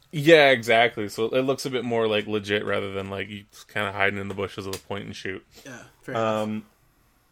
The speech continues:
Speaker 1: but I did get some really good pictures out of that old Sony, so pick up one of those. Uh, main thing for a D S L R, though,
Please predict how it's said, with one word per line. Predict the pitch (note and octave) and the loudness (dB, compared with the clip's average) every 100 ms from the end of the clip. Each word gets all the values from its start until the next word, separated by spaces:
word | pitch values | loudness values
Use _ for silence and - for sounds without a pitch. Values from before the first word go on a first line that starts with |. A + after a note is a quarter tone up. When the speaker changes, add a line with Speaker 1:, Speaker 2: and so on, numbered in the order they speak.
| _ | _
Speaker 1:
but | A#2+ | -8
I | A#2 | -6
did | C3 F#3 | -6 -8
get | B3 | -8
some | - C#3+ | -8 -8
really | G#2+ C3 C#3 | -6 -4 -2
good | C3 A#2+ | -4 -4
pictures | B2 G#2+ A2 G2+ | -6 -6 -4 -4
out | G2+ | -4
of | |
that | G2+ G2 | -4 -4
old | G2 F#2+ | -4 -6
Sony, | - F#2+ F#2 F#2+ | -8 -6 -8 -10
so | - G2+ F#2+ F#2+ F#2 - _ _ _ _ _ - | -8 -6 -4 -4 -8 -10 _ _ _ _ _ -12
pick | G#2 | -10
up | G#2 - | -8 -8
one | G2 | -8
of | G2 | -6
those. | G2 G2 G2+ - | -6 -8 -12 -10
Uh, | A2 A2 | -6 -4
main | A2 A#2+ C3+ | -4 -6 -6
thing | D#3 D3+ | -8 -10
for | - D3+ | -10 -10
a | |
D | A2 A2+ | -10 -10
S | A2+ - | -8 -6
L | G2+ | -6
R, | F#2 G2+ | -6 -6
though, | B2 C3 C3 | -4 -6 -6